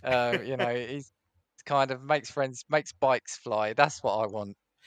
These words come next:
Speaker 1: <laughs>
Speaker 2: You,
Speaker 1: Oh,
Speaker 2: you
Speaker 1: right.
Speaker 2: basically just want alien tourism.
Speaker 1: Yeah, I kinda want them to be friendly.
Speaker 2: <laughs> Yeah,
Speaker 1: Like I said,
Speaker 2: alien,
Speaker 1: I, I
Speaker 2: alien
Speaker 1: want
Speaker 2: tourism over alien terrorism. <laughs>
Speaker 1: Like, <laughs> yeah, like, if he's sitting in my car and I'm in traffic, he can make the car fly a little bit, sort of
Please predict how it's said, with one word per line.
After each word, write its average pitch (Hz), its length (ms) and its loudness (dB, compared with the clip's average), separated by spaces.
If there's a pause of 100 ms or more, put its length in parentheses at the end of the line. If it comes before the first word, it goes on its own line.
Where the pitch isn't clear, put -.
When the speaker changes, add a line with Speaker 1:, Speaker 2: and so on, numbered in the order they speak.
(100)
Speaker 1:
<laughs> 135 120 -8
Speaker 2:
You, 170 200 0
Speaker 1:
Oh, 160 80 -6
Speaker 2:
you 170 60 -2
Speaker 1:
right. 175 80 -4
Speaker 2:
basically 147 400 -2
just 139 180 -8
want 127 240 -4
alien 127 380 -2
tourism. 95 720 -6 (160)
Speaker 1:
Yeah, 262 140 4
I 262 120 6
kinda 247 220 -2
want 202 180 -4
them 175 120 -6
to 175 100 -8
be 160 100 -8
friendly. 139 540 -4
Speaker 2:
<laughs> 139 40 -12
Yeah, 151 60 -10
Speaker 1:
Like 180 120 6
I 175 60 4 (120)
said, - 60 4
Speaker 2:
alien, 135 160 2
Speaker 1:
I, 165 40 0
I 175 120 4
Speaker 2:
alien 160 120 4
Speaker 1:
want 147 160 2
Speaker 2:
tourism 139 460 2
over 123 260 -2
alien 117 300 -2
terrorism. 123 840 -2
<laughs> - 40 -4 (540)
Speaker 1:
Like, - 280 4
<laughs> 170 180 -6
yeah, 156 100 0 (340)
like, 170 200 6
if 180 80 -4
he's 190 160 -6
sitting 180 300 0
in 165 100 -2
my 147 120 4
car 135 600 6
and 139 220 0
I'm 139 100 0
in 139 120 -4
traffic, 123 500 -2
he 135 80 -10
can 131 140 -18
make 139 160 -2
the 143 80 -10
car 131 280 -2 (100)
fly 127 240 0
a 120 40 -4
little 120 320 -6
bit, 120 260 -6 (360)
sort 120 200 -10
of 123 140 -12